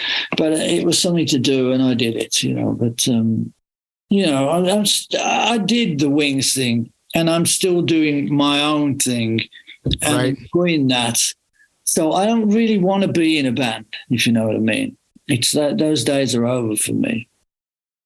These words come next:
Speaker 1: I'd rather just do my own thing and, and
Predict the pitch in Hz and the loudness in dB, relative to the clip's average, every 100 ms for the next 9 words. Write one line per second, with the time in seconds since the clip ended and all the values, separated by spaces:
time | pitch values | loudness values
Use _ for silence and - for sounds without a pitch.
0 | _ _ 139 147 143 147 143 139 127 131 | _ _ 0 2 2 2 0 0 0 -2
1 | - 131 127 131 143 160 - 170 175 170 | -2 -2 0 0 0 0 0 0 0 -4
2 | - - - - - 147 151 139 - 143 | -10 -10 -10 -8 -2 0 0 0 0 -2
3 | 151 139 139 139 | 0 0 0 -2